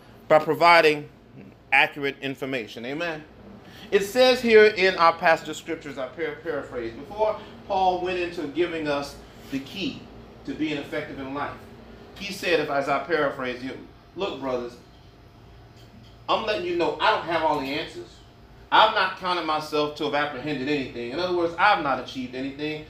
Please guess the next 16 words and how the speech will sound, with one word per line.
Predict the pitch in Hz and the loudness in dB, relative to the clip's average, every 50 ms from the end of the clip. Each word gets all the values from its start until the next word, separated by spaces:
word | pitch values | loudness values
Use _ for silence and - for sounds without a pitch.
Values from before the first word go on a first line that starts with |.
| - - - | -20 -8 -2
I'm | 196 220 220 | -2 -2 -2
flawed | 208 - 170 165 160 156 156 143 135 | -2 -2 2 4 6 6 6 2 0
just | 151 147 147 | -4 -8 -6
like | 139 139 135 131 139 | -6 -6 -6 -4 -4
you | 139 131 113 | -6 -6 -6
are." | - - - - - - - - - - - - - - - - - - | -8 -12 -16 -20 -20 -20 -20 -20 -20 -20 -20 -20 -20 -20 -20 -20 -8 0
All | 208 226 247 262 254 233 | 4 8 8 10 8 8
of | 208 175 | 4 2
us | 180 170 170 165 | 2 0 0 -4
are | 151 | -8
flawed. | 147 - 160 151 147 143 143 143 139 | -10 -6 -4 -2 2 2 2 2 2
All | - 175 190 196 196 190 180 | 2 4 4 4 4 2 0
of | 165 | -2
us | 165 160 156 | -2 -4 -4
have | 160 143 139 135 - - | -4 -6 -6 -6 -6 -6
issues. | 147 139 - - - - - - - - - | -8 -8 -6 -8 -12 -14 -18 -20 -20 -20 -20